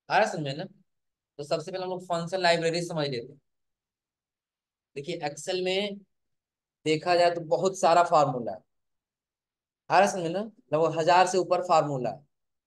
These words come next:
सारा पढ़ पाना हम लोग के लिए possible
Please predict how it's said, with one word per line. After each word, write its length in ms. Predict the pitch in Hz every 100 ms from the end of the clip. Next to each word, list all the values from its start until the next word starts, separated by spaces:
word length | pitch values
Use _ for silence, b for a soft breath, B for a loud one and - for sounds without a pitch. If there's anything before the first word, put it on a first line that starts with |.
| _ _ _ _ _ _ _ _ _ _ _ _ _
सारा 300 | - 151 156
पढ़ 200 | 160 165
पाना 180 | 165 156
हम 80 | 156
लोग 120 | 156
के 60 | 151
लिए 120 | 156
possible 580 | 151 139 147 165 196